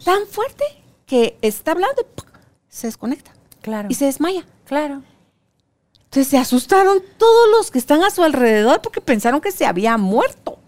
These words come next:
Speaker 2: Sí.
Speaker 1: O sea, no se murió en la caída y le dio el telele ahí abajo. Entonces, a ponerle algo a auxilio
Speaker 2: Sí.
Speaker 1: y, y todo esto, pues dice uno, vivir la vida,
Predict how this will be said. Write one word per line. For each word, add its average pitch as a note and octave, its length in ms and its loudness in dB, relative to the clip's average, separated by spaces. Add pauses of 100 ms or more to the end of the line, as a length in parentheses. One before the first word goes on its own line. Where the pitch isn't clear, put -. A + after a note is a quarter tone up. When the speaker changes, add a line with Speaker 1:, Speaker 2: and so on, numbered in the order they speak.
(180)
Speaker 2:
Sí. E3+ 280 -12
Speaker 1:
O - 240 -20
sea, F#3 160 0
no A#3 180 4
se F4+ 140 2
murió B3+ 580 4
en E4+ 160 4
la A#3 140 2
caída C4 520 0 (160)
y G#3+ 140 -2
le F3 160 0
dio F3+ 100 0
el D#4+ 100 0
telele A#3 380 0 (560)
ahí E3+ 200 -4
abajo. G3+ 480 -4 (320)
Entonces, C4+ 380 -6
a A3 100 -4
ponerle A#3 560 -4
algo A#3 360 -6
a A3 80 -6
auxilio A#3+ 540 -2
Speaker 2:
Sí. A#3 160 4 (260)
Speaker 1:
y, A3 40 -10
y G3+ 40 -8
todo A3 260 -4
esto, C4+ 240 -4
pues A#3+ 160 -4
dice F#3+ 200 -4
uno, B3+ 200 0 (680)
vivir F3+ 560 0
la B3 160 2
vida, G#3+ 540 -2